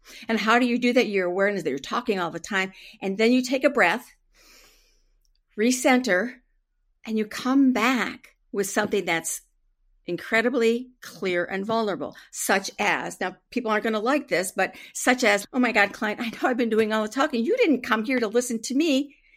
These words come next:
You came here for me to listen to you. I apologize." So let's get back to, let's get back on track.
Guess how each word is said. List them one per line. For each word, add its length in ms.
You 80
came 260
here 200
for 140
me 140
to 80
listen 340
to 120
you. 120
I 140
apologize." 760
So 140
let's 260
get 240
back 300
to, 240
let's 180
get 200
back 220
on 140
track. 440